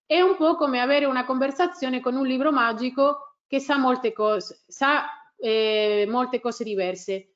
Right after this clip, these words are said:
Se hai delle domande o hai bisogno di aiuto con qualcosa, sentiti libero di chiedermi e farò del mio meglio per darti una risposta. E spero che possiamo imparare insieme e divertirci mentre lo facciamo. Ci fa anche lo smile."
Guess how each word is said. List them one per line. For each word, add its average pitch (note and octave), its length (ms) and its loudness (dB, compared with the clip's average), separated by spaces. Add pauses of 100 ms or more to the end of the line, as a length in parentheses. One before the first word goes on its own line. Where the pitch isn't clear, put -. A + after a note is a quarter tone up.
(120)
Se - 220 -2
hai D#4+ 100 4
delle C#4 220 2
domande D4 400 2
o C4 40 0
hai B3+ 80 -2
bisogno C4 380 -2
di C4 60 2
aiuto C4+ 320 0
con B3+ 160 -4
qualcosa, E4+ 440 0
sentiti D4+ 500 0
libero A#3+ 340 0
di A3+ 120 -8
chiedermi G3 560 -2 (200)
e C4 120 -4
farò D#4 220 2
del C4 160 2
mio E4+ 140 4
meglio C#4 360 2
per D#4+ 200 0
darti A#3 260 -2
una A3+ 140 -2
risposta. G3 760 -6 (160)
E B3 100 -10
spero D#4 280 2
che E4 80 -4
possiamo B3+ 340 -2
imparare B3 360 0
insieme C4+ 400 0
e C4+ 40 0
divertirci C#4 840 -4 (200)
mentre B3+ 280 -2
lo A#3 100 0
facciamo. G#3+ 500 -4
Ci - 140 -10
fa B3+ 140 -2
anche C4 240 -2
lo B3 100 -2
smile." F3 580 -2